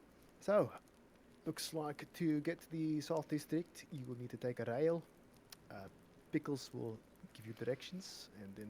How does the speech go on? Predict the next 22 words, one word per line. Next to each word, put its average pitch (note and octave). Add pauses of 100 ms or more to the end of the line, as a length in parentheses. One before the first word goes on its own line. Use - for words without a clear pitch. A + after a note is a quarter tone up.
he'll A#2
wait G#2+
for -
you A#2 (1400)
in D#3+
the D#3
car G3 (1500)
by G#2+
the G#2+
station, A2+ (100)
and G2+
you'll F#2
have F#2
to A2
walk G#2
the -
rest G2
of G2
the F#2+
way. F2+ (2750)
Okay, C#4 (240)
well, A3+